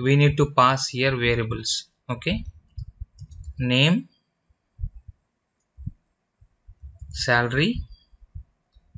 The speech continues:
and then bonus. Execute and give like this, John, then comma is the separator, sixty thousand, and then four thousand will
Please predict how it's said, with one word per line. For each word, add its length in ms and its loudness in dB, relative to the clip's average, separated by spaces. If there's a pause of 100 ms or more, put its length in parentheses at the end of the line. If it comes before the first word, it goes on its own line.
(220)
and 220 -2
then 240 2 (420)
bonus. 580 -4 (1080)
Execute 540 2 (500)
and 260 2
give 220 4
like 280 2
this, 440 -4 (760)
John, 500 2 (720)
then 200 4
comma 360 4
is 80 0
the 80 2
separator, 640 0 (720)
sixty 460 -2
thousand, 540 4 (640)
and 200 -2
then 200 4
four 360 -2
thousand 360 -4
will 100 -12